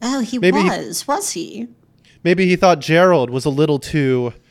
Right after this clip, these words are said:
Speaker 2: American for a woman of your stature.
Speaker 1: Yeah, I suppose, Henry, we do like that name. We've had multiple kings with that name.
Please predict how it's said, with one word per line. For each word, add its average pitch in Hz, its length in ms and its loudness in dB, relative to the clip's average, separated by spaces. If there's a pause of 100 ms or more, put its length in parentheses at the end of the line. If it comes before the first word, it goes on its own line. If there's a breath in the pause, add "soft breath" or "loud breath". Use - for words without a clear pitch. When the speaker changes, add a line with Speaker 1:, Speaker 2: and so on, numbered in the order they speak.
(220 soft breath)
Speaker 2:
American 135 920 -2
for - 180 -4
a 131 60 0
woman 131 240 0
of 120 80 -4
your 127 100 -2
stature. 131 580 -4 (140)
Speaker 1:
Yeah, 269 200 -2
I 302 200 -2
suppose, 320 480 -6
Henry, 247 420 -4
we 226 140 -4
do 262 300 -6
like 247 320 -6
that 220 200 -8
name. 208 280 -6
We've 175 140 -12
had 202 180 -8
multiple 214 500 -8
kings 185 480 -10
with - 120 -20
that - 260 -16
name. - 480 -16